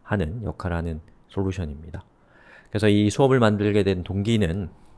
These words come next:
예, 제가 소속되어 있는 비영리 단체 오픈 튜토리얼스 점 오알지, 생활코딩 홈페이지이기도 하죠. 예, 오픈 튜토리얼스와 클라우드 브릭을 만든 펜타 시큐리티가 서로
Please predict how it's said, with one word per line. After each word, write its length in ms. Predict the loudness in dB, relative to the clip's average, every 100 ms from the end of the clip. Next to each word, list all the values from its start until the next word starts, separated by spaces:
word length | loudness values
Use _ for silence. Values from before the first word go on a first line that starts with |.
| -16
예, 120 | -14
제가 500 | -8 -2 0 0 -2 -8
소속되어 560 | -8 -6 -2 2 4
있는 320 | 2 0 -4
비영리 380 | 0 0 2 0
단체 520 | 0 -4 -6 -10 -10 -12 _ -20 -20 -14
오픈 320 | -12 -6 -6
튜토리얼스 1120 | -6 -6 0 2 2 2 0 -6 -2 0 0 -4 _ _ _ _ _
점 340 | 2 2 2 -8
오알지, 500 | -4 0 0 -2 -10 -10
생활코딩 520 | -4 -4 -4 -6 -6
홈페이지이기도 640 | -6 -2 -2 -2 -8 -8
하죠. 420 | -8 -8 -8 -8 -10 -18 -20 -20 -20 -16 -6
예, 20 | -4
오픈 200 | -2 -2
튜토리얼스와 1160 | -2 -2 2 2 0 -4 -4 0 2 2 0 -6 -14 -20 -20 -8 2 4 4 -2 -14 -20 -20 _ -20 -4
클라우드 540 | 4 6 6 2 0
브릭을 400 | 0 0 0 0
만든 400 | 0 -2 -2 -4
펜타 260 | -4 -2 -2
시큐리티가 760 | -4 -8 -6 -6 -6 -6 -4
서로 460 | -4 -2 -2 -4